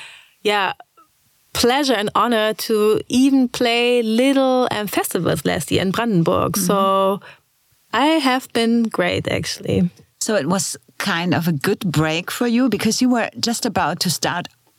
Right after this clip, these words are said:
Speaker 2: to break through, because e-, after five years, everyone had big attention on you. You were a rising star, especially also with your party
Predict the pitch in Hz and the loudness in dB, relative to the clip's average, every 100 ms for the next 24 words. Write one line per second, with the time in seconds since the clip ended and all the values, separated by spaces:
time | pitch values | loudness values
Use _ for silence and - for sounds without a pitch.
0 | - 190 139 170 170 - 175 226 151 135 | -4 -2 0 -2 -2 -4 0 2 2 2
1 | 143 190 147 - - 185 - 175 - 214 | 0 -2 -4 -2 -2 -2 -2 -6 -4 -2
2 | 185 180 180 175 185 - - 156 196 180 | -2 0 0 0 -2 -6 -6 -2 -2 0
3 | 175 160 - - - - 156 160 - - | 0 0 -4 -20 -20 -8 -4 -2 -4 -10
4 | _ 170 151 - 143 156 156 - 185 180 | _ -2 -2 -2 -2 0 2 2 0 0
5 | 196 190 190 269 - - - 185 175 165 | 0 0 0 0 -2 -6 -2 0 0 0
6 | 156 165 180 156 165 175 190 - 165 175 | 0 0 0 0 0 -2 -2 -4 -4 -2
7 | 160 - 160 185 147 143 143 156 151 143 | -2 -2 -2 0 0 0 0 0 2 0